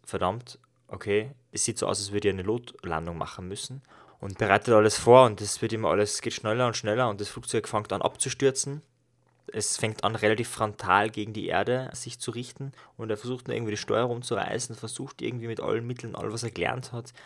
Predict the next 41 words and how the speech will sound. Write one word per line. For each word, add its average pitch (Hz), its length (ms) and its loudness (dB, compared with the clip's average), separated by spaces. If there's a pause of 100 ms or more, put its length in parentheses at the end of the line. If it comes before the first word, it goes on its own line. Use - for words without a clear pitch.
(140)
Not 110 360 0
zu 107 120 0
landen. 98 560 -2
Er 104 100 -8
hat 101 100 -4
natürlich 110 460 -6
wenig 107 240 0
Flugpraxis, - 640 -4
er 110 100 -4
hat 104 80 -6
nur 117 120 -8
seinen, 107 420 -8 (140)
seinen 101 520 -10
Schein. 123 520 -2 (160)
Ja, 101 120 -4
wenn 110 100 -2
du 107 100 0
dich 107 100 -4
zurückerinnerst, 120 640 -2
wie 113 40 -10
du 110 80 -2
deinen 104 120 0
Führerschein 117 380 -4
gemacht 110 300 -6
hast, - 220 -6 (500)
direkt 117 300 -4
danach 107 300 0
waren 107 120 -2
deine 104 180 -4
Kenntnisse 107 420 -8
nicht 117 160 -4
so 92 300 2
besonders. 85 720 -4 (340)
Vor - 140 -6
allem 98 160 -4
was 90 160 -2
Unfälle 98 420 -4
angeht 95 320 -6
oder - 140 -2
Unfälle 110 360 -2
vorbeugen. 90 560 -4